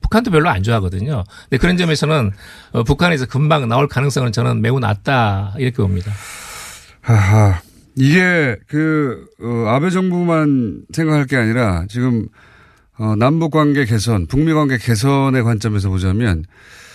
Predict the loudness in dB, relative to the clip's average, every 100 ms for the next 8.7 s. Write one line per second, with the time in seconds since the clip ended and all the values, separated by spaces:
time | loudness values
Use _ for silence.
0 | -20 -20 -4 0 2 2 0 0 2 2
1 | 2 0 0 0 0 -2 -2 -2 2 4
2 | 4 0 0 0 -2 -4 -2 0 0 -2
3 | -4 -4 -6 -6 -4 2 2 2 0 0
4 | 2 0 -4 -10 -20 -20 -20 _ -4 0
5 | 2 2 2 2 0 0 0 0 0 0
6 | -2 -2 0 0 0 0 0 -2 0 0
7 | 0 2 2 2 0 -2 -2 0 2 2
8 | 2 2 0 -2 -2 -4